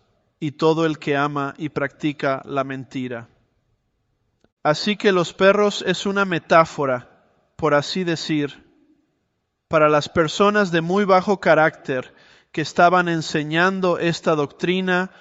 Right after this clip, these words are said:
orientada a las obras para la vida cristiana. Luego los llama, número dos, versículo dos, obreros malvados. Luego los llama, número tres, versículo dos, los de la circuncisión.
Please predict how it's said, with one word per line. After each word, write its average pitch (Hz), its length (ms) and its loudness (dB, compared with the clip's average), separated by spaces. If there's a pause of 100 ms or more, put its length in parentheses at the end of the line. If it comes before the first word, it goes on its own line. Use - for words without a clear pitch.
(240)
orientada 156 800 2
a 143 180 2
las 143 300 -2
obras 180 480 0
para 143 260 2
la 135 140 2
vida 156 320 0
cristiana. 135 840 -6 (920)
Luego 175 300 2
los 160 200 0
llama, 165 300 2
número 160 320 -2
dos, 160 300 0
versículo 151 580 -4
dos, 160 380 -2
obreros 156 520 0
malvados. 151 720 0 (880)
Luego 143 180 -8
los 143 120 -8
llama, 147 220 -2
número 143 240 -6
tres, 151 320 -4
versículo 135 480 -10
dos, 143 400 -6
los 143 260 -6
de 143 100 -6
la 139 100 -6
circuncisión. 135 840 -12